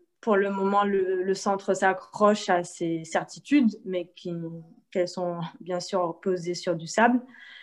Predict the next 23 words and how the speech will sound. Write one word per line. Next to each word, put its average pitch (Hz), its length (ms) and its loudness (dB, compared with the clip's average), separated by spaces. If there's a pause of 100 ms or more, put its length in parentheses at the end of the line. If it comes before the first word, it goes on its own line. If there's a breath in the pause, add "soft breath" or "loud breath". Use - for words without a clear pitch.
(260 loud breath)
Et 180 220 6
que, 190 120 0
euh, 170 760 0 (600 soft breath)
c'est - 360 2
à 196 140 8
nous, 240 240 12
les 302 160 12
périphéries, 214 720 8
d'amener 214 680 10
notre 202 400 4
discours 233 600 2
et 190 140 8
d'amener 190 600 4
les 196 140 10
problèmes, 190 680 2
euh, 170 140 -2 (800)
là 208 260 8
où 247 100 6
on 240 100 6
ne 226 120 10
l'attend 196 360 4
pas, 185 360 6
donc 175 320 -8